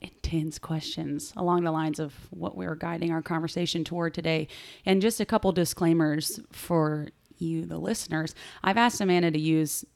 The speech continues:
her discretion in our conversation, talking more about her husband, Jared, and what his job entails, because this is a public conversation and he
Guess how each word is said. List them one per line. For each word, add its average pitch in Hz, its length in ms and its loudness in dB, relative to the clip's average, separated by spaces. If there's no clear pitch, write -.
her 180 140 0
discretion 160 540 0
in 151 120 0
our 147 80 -6
conversation, 160 800 -4
talking 165 420 -2
more 160 240 -2
about 147 340 -2
her 170 120 -8
husband, 156 560 -2
Jared, 156 320 0
and 143 200 0
what 147 160 -2
his 156 220 -4
job 143 300 -2
entails, 147 560 -2
because 160 640 0
this 180 280 0
is 165 120 2
a 165 60 0
public 156 280 0
conversation 156 640 0
and 151 120 0
he 156 340 0